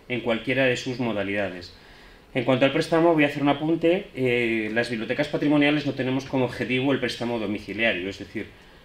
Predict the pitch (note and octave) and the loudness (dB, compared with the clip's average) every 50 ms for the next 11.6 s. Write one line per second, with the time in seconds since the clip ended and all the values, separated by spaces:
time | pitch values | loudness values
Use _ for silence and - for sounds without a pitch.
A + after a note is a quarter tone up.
0 | - - - - - G2 A#2 A#2 G#2+ A#2+ B2 B2+ C3+ C#3+ D3+ D3 D3 E3 E3 E3 | -20 -20 -20 -10 -4 -2 -2 0 2 4 4 6 6 6 6 6 6 6 4 4
1 | D#3+ - - C3+ C3+ C#3+ D3 D3 - - - C3+ B2+ B2 A#2+ - A#2+ G#2+ A2 A2 | 4 2 2 2 4 4 4 2 -2 -4 0 0 0 0 0 -2 -2 0 0 2
2 | A2+ B2 C3 C3+ C#3 B2+ C3+ B2+ C3 A2+ G2+ A#2 A2+ A#2+ B2+ C3 C3 A#2+ B2 A#2+ | 4 4 4 4 2 2 0 0 0 0 0 0 0 0 2 2 2 2 2 2
3 | A2+ A#2 A#2 B2+ D3 D#3 - - C#3+ - E3 E3 F3+ F#3 F3+ - - - - - | 2 2 2 4 2 2 2 -2 -4 0 2 2 2 2 -2 -10 -20 -20 -20 -20
4 | - - - - - A2+ A2+ B2+ C#3 C3+ C#3 D3 D#3+ - - - - - - B2 | -20 -20 -14 -6 -4 0 4 4 6 6 6 6 4 2 0 -4 -10 -6 -2 0
5 | A#2 A2+ A2+ A2+ A2+ A2 G#2+ - A2+ G#2 - C3 C3 - C#3 C#3 C3 - C#3 C3 | 2 2 2 2 0 -2 -4 -4 -6 -4 -4 -4 -2 -2 -2 -2 0 0 0 2
6 | C3+ D3 E3 E3+ F3 F3+ E3+ - - C3+ C3+ C3 - - - D3+ D3+ D#3+ E3+ E3 | 4 4 4 4 4 2 -2 -2 0 0 0 -2 -2 0 0 2 2 2 2 0
7 | - - - - A#2 A#2 A2+ G#2+ A#2 C3+ C3+ C3+ C#3 B2+ C3 B2+ - - - G#2 | -4 -8 -4 -2 0 0 0 0 -2 -2 -2 -2 -4 -4 -4 -4 -6 -6 -8 -8
8 | G2 G2 - - G2+ F#2 F2 E2 - - - - - G#2 G2+ - - A#2 F#2+ F2+ | -8 -8 -8 -8 -8 -8 -8 -10 -12 -14 -10 -6 -4 -4 -4 -2 -4 -4 -4 -6
9 | - - G#2+ - - A#2 - - A#2+ G#2+ A2+ B2 B2 - G2+ F#2+ G2 - G#2 G2+ | -8 -8 -8 -6 -6 -6 -4 -4 -4 -2 -2 -4 -6 -6 -8 -10 -8 -8 -8 -8
10 | G2+ - G#2+ A2 A2+ A2 G#2 A2 G#2 G#2 G#2 - G#2+ - A2+ G#2+ - A2 G#2+ - | -6 -6 -6 -6 -6 -4 -4 -4 -4 -4 -4 -6 -8 -8 -8 -6 -6 -6 -6 -4
11 | A#2+ A2+ G#2+ - - A#2 - A2+ A#2 B2 - | -4 -6 -6 -6 -6 -6 -6 -6 -6 -8 -8